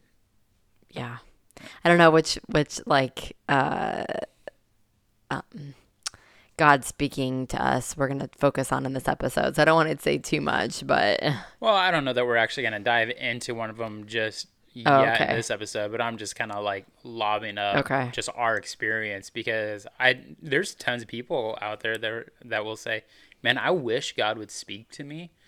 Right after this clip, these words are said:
Speaker 2: the way that he speaks to you guys," or, you know, vice versa. Like, there's been times where I've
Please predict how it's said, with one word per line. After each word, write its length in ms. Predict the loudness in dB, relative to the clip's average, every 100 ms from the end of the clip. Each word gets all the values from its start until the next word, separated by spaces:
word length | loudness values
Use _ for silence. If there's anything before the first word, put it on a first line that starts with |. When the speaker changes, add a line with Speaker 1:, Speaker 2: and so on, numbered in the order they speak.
| _ _ -4
Speaker 2:
the 120 | -4
way 380 | -2 -2 -2 -4
that 600 | -2 -2 0 0 -2 -6 _ _
he 720 | -20 -12 -8 -6 -6 -8 -10 -16 _ _ _
speaks 560 | -10 -8 -6 -8 -8
to 100 | -8
you 240 | -8 -6 -4
guys," 480 | -2 -2 -4 -8 -8
or, 360 | -8 -6 -8
you 160 | -8 -6
know, 280 | -4 -4 -6
vice 300 | 0 0 0
versa. 340 | -2 -2 -2
Like, 180 | -2 -2
there's 220 | -2 -4
been 100 | -6 -4
times 280 | -6 -4
where 100 | -4
I've 200 | 0 -2